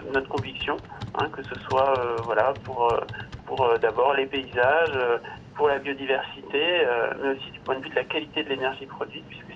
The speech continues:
c'est une énergie qui est, euh, intermittente et qui, euh, à l'heure actuelle, euh, n'est pas, euh, n'est pas stockable, euh, pour, euh, pour, pour les finances publiques aussi.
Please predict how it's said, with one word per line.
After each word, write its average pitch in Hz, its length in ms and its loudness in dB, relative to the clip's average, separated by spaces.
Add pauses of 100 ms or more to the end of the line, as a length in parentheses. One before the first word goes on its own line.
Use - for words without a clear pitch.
c'est - 60 -8
une 131 100 -6
énergie 127 520 -4
qui 123 80 -8
est, - 160 -8
euh, 127 180 2
intermittente 139 720 0
et - 180 -18
qui, 127 120 -2
euh, 123 80 4 (440)
à 131 60 4
l'heure 127 140 6
actuelle, 139 460 2
euh, 123 180 -6
n'est 123 60 -8
pas, 135 300 4
euh, - 320 0 (200)
n'est - 60 -10
pas - 200 -4
stockable, 143 460 0 (500)
euh, 120 580 4 (220)
pour, 143 360 2
euh, 117 600 4 (320)
pour, 170 120 -10 (140)
pour 165 140 2
les 151 80 -2
finances 147 320 -4
publiques 139 440 -10
aussi. 143 200 -14